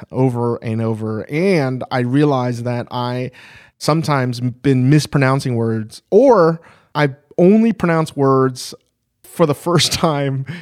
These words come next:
doing this book because I've read them many, many, many times. I don't even know so many different words. Like antithetical. We just did it. Antithetical. It's antithetical. I didn't even know that. Things like that.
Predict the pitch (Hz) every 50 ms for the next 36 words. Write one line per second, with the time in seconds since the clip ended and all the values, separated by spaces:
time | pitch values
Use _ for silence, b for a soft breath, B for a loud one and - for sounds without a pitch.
0 | 135 B _ - 147 135 135 135 135 123 120 117 - - 135 120 113 - - 131
1 | 123 113 127 - - 127 123 123 113 107 117 - - 127 120 139 156 170 165 175
2 | 170 170 165 156 160 170 _ b b b b b b _ - 123 135 147 151 151
3 | 151 147 139 135 135 131 127 127 147 160 151 160 156 160 165 170 160 - - 120
4 | 123 131 147 143 135 135 127 120 113 110 113 120 - - - - - - 143 147
5 | 143 139 135 127 120 120 - 120 120 113 87 117 123 120 117 110 110 110 - B
6 | B B B B B B B _ - 147 143 - - _ _ _ _ _ - 143
7 | 143 143 - 160 - - 151 147 143 135 - 104 101 110 113 135 156 - 135 120
8 | - - - - 127 123 123 - - 113 - 127 120 120 113 - - - - b
9 | b b b b b b b b _ _ - - 147 - - - 160 175 165 -
10 | 135 - - 120 113 113 110 - - - - _ _ - 147 160 170 180 165 143
11 | 139 135 147 156 170 151 127 101 - - - _ _ _ _ _ _ _ _ _
12 | _ _ - 180 185 165 175 165 151 151 143 - - -